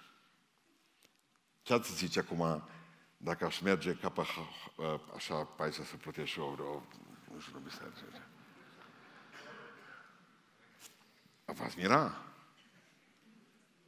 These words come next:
Cum mi-ar merge mie buhul după aia? Cum ar veni televiziunile să stea la coadă înșirate? Să vadă pe unul care reușește să plutească.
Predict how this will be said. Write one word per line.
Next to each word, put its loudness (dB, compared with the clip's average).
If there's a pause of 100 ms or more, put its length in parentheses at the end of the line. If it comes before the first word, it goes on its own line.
(1500)
Cum 8
mi-ar 12
merge 8
mie 6
buhul -4
după -8
aia? -8 (160)
Cum 6
ar 10
veni 2
televiziunile 2
să -6
stea 4
la 4
coadă 2
înșirate? -2 (420)
Să -8
vadă 4
pe -2
unul 2
care 0
reușește -2
să -8
plutească. -6